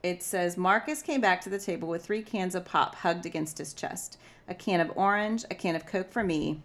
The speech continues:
and a can of Diet Coke. That was what Lorraine always drank. When he slid it across the table to her, she didn't even thank him.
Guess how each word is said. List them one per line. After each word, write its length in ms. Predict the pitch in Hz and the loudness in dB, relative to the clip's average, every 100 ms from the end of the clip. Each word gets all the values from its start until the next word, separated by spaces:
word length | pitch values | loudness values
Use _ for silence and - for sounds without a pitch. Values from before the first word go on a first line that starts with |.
| - | -2
and 80 | 170 | 0
a 60 | 165 | 0
can 280 | - 165 | 0 -2
of 80 | 156 | 0
Diet 340 | 156 143 98 - | 2 0 0 -6
Coke. 320 | - - - - - - | -8 -8 -14 -20 -20 0
That 300 | 214 202 185 | 8 10 8
was 120 | 180 | 4
what 180 | 175 170 | 2 2
Lorraine 320 | 170 160 143 139 | 2 0 0 0
always 380 | - 151 151 | 2 0 0
drank. 380 | 147 131 87 - - - - | -4 -6 -6 -10 -20 -20 -12
When 140 | - 208 | 2 4
he 60 | 202 | 4
slid 260 | 202 247 | 4 2
it 80 | 269 | 2
across 340 | 285 247 214 | 0 2 2
the 100 | 214 | 2
table 300 | 202 196 180 196 | -2 -2 0 -2
to 80 | |
her, 260 | 202 208 202 | 0 0 0
she 180 | - 190 | 0 0
didn't 240 | 175 175 | 2 2
even 220 | 160 165 | 2 -2
thank 260 | 160 143 147 | 0 -2 -2
him. 220 | 104 185 | -6 -8